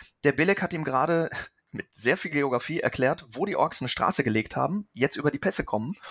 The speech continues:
und zusätzliche Truppen in dieses Land bringen. Und das heißt ja nun mal auch, Doriath ist trotz Melians Gürtel natürlich bedroht und wird immer weiter eingeschlossen und so. Und da könnte man natürlich dann auch mal sagen, ähm, „Hilf uns bitte und komm jetzt mal wieder dahin.“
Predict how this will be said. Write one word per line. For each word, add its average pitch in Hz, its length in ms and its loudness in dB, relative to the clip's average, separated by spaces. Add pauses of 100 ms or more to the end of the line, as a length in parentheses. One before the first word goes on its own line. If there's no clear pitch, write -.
(140)
und 143 260 4 (100)
zusätzliche 170 500 2
Truppen 170 300 0
in 151 80 0
dieses 160 240 2
Land 185 220 2
bringen. 110 260 -2
Und - 120 -2
das 139 180 4
heißt 165 240 2
ja 170 80 4
nun 170 100 -2
mal 156 160 4
auch, - 360 4 (100)
Doriath 170 540 2
ist - 440 0
trotz - 560 0 (180)
Melians 156 520 2
Gürtel 170 280 2
natürlich 147 460 -4 (320)
bedroht 247 400 0
und 139 140 -4
wird - 120 0
immer 165 160 0
weiter 165 220 2
eingeschlossen - 640 -4
und 107 140 -10
so. 104 300 -8 (340)
Und 139 120 0
da 127 40 2
könnte 175 260 0
man 240 120 4
natürlich 175 340 0
dann 165 140 4
auch 160 80 0
mal 143 140 2
sagen, 139 420 0
ähm, 127 380 0 (220)
„Hilf 180 320 2
uns 127 260 -2
bitte 160 380 4
und 143 200 -4
komm - 200 0
jetzt 180 240 -2
mal 151 200 0
wieder 180 220 -2
dahin.“ 147 400 -2